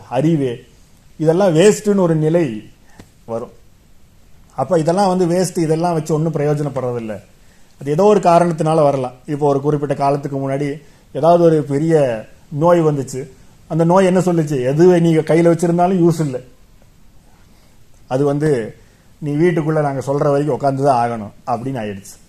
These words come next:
அப்ப அந்த ஒரு தருணம் வரும்போது கீதை எடுத்து வாசிச்சிருந்தீங்கன்னா,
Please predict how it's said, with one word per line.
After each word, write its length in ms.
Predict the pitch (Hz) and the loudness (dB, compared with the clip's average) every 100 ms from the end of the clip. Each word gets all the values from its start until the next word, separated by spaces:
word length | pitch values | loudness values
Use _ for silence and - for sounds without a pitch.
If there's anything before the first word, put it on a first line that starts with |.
| _ _ - - | _ _ -18 -10
அப்ப 180 | 143 | -4
அந்த 200 | 139 175 | -2 4
ஒரு 160 | 180 165 | 4 6
தருணம் 300 | 175 202 208 | 4 4 4
வரும்போது 380 | 190 190 202 185 | 2 2 2 2
கீதை 260 | 190 190 | 2 4
எடுத்து 220 | 180 170 170 | 4 2 4
வாசிச்சிருந்தீங்கன்னா, 840 | 175 170 180 170 170 170 220 | 4 2 -2 0 -2 -2 -4